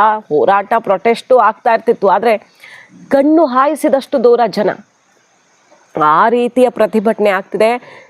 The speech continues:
ಪಾಕಿಸ್ತಾನ ಹೆದರಿ ಈಗ ಶೇಕ್ ಆಗ್ತಿದೆ. ಈ ಬಗ್ಗೆ ರಿವ್ಯೂ ಮೊನ್ನೆ ರಿಪೋರ್ಟ್ ಮಾಡಿತ್ತು. ಪಿ ಓ ಕೆಯಲ್ಲಿ ಒಂದು ಐತಿಹಾಸಿಕ ಘಟನೆ ನಡೆಯೋದಕ್ಕಿದೆ, ಭಾರತ ಏನ್ ಹಿಂಟ್ ಕೊಟ್ಟಿದೆ ಅನ್ನೋದನ್ನ.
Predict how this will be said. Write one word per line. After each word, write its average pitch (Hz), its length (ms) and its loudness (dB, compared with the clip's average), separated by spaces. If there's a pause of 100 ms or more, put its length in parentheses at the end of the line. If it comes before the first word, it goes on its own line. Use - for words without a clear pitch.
(300)
ಪಾಕಿಸ್ತಾನ 240 680 -2
ಹೆದರಿ 233 880 -2
ಈಗ 240 340 0
ಶೇಕ್ 466 460 -2
ಆಗ್ತಿದೆ. - 720 -6
ಈ 247 60 2
ಬಗ್ಗೆ 311 200 0
ರಿವ್ಯೂ 320 320 0
ಮೊನ್ನೆ 262 260 2
ರಿಪೋರ್ಟ್ 247 440 0
ಮಾಡಿತ್ತು. 226 420 -2
ಪಿ 226 220 0
ಓ 233 160 4
ಕೆಯಲ್ಲಿ 226 320 0
ಒಂದು 208 440 0 (420)
ಐತಿಹಾಸಿಕ 208 720 -2
ಘಟನೆ 208 480 -2
ನಡೆಯೋದಕ್ಕಿದೆ, 202 1200 -2 (160)
ಭಾರತ 226 420 0 (100)
ಏನ್ 247 280 2
ಹಿಂಟ್ 247 340 0
ಕೊಟ್ಟಿದೆ 233 640 -2
ಅನ್ನೋದನ್ನ. 185 520 -2